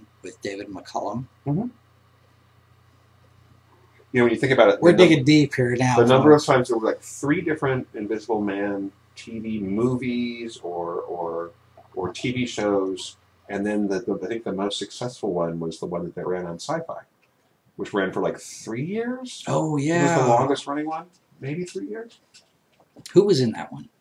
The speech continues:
Speaker 1: I don't
Speaker 2: Oh,
Speaker 1: even
Speaker 2: good
Speaker 1: remember.
Speaker 2: Lord. Uh, I don't remember. Faces that I can rec-, ca-, mostly character actors.
Speaker 1: Yeah.
Speaker 2: Uh, which is, you know, the hardest working people in, in showbiz anyway.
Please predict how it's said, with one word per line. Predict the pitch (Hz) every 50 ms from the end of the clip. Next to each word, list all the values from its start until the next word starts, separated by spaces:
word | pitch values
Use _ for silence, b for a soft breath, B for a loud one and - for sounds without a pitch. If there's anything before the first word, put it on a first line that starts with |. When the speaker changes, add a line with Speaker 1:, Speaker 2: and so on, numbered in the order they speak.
| _ _ -
Speaker 1:
I | 156
don't | 175 147
Speaker 2:
Oh, | 117 98
Speaker 1:
even | 92
Speaker 2:
good | 87 82
Speaker 1:
remember. | 85 87 87 85 85 82 85 -
Speaker 2:
Lord. | 92 90 92 92 90 90 90 -
Uh, | 87
I | 87 85
don't | - 82 - -
remember. | 107 113 151 202 196 135 87 - _ _ _ _ _ _ _ _ _ _ _ _ _ _ _ _
Faces | 135 147 151 - 185 156 143
that | 139 127 120
I | 110
can | 110 123 113 110
rec-, | 110 117 - - 135 135 123 - - -
ca-, | - -
mostly | 139 156 226 - - 165
character | - - 117 143 - - - 78 71
actors. | - - _ _ _ _ - - -
Speaker 1:
Yeah. | - 80 76 76 76 - _ _ _ _ _ _ _ _ _ -
Speaker 2:
Uh, | 113 117
which | 120 120 117 113 117
is, | 107 101 101 -
you | 123
know, | - - - - - -
the | 107 101
hardest | - 117 107 101 - -
working | 101 104 95
people | 107 98 - 92 90
in, | 80 78 - - - - - 92
in | 90
showbiz | - - 156 208 - - - -
anyway. | 131 - - - - 175